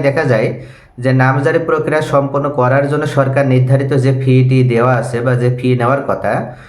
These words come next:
কিন্তু পরবর্তীতে নামজারি প্রক্রিয়া সাবমিট হয়ে যাওয়ার পর সরকার নির্ধারিত সেই ফি তো দূরের কথা, তার থেকে চার পাঁচ গুণ বেশি টাকা দিয়েও নামজারি প্রক্রিয়া সম্পন্ন হতে চায় না।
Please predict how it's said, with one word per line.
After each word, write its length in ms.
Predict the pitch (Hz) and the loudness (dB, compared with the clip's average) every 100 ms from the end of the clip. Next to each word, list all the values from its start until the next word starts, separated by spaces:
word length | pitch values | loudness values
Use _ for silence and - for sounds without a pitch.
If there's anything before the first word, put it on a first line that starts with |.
| - - _ - | -20 -20 _ -10
কিন্তু 200 | 156 165 160 | -4 -2 0
পরবর্তীতে 500 | 156 170 180 180 180 143 | 0 0 -2 -2 0 2
নামজারি 340 | 131 135 143 143 | 0 2 0 2
প্রক্রিয়া 400 | 139 139 131 139 139 | 0 0 2 2 2
সাবমিট 440 | 127 135 127 151 131 | 0 0 0 0 2
হয়ে 140 | 135 135 | 2 2
যাওয়ার 200 | 135 131 | 2 0
পর 160 | 127 110 - | 0 0 -2
সরকার 280 | 131 127 135 131 | -2 0 0 0
নির্ধারিত 300 | 127 135 127 135 | 2 2 0 -2
সেই 140 | 135 127 | 0 0
ফি 80 | 131 123 | 0 0
তো 60 | 120 | 0
দূরের 220 | 135 147 - | 0 0 -2
কথা, 180 | - - | -2 -4
তার 200 | 127 127 | -2 -2
থেকে 200 | 131 131 127 | -2 -2 0
চার 160 | 131 127 131 | 0 0 0
পাঁচ 120 | 127 123 | 0 0
গুণ 120 | 123 120 | -2 -2
বেশি 180 | 120 151 | -2 0
টাকা 160 | 135 131 | 0 2
দিয়েও 300 | 127 135 104 92 - - - - 120 | 2 2 2 -2 -10 -20 -18 -8 -4
নামজারি 380 | 123 131 139 131 | 0 2 2 2
প্রক্রিয়া 320 | 131 127 123 123 | 0 2 0 0
সম্পন্ন 300 | 127 120 120 113 | -2 -2 -2 -2
হতে 160 | 110 107 | -2 -2
চায় 160 | 104 92 | -2 -2
না। 60 | 90 | -4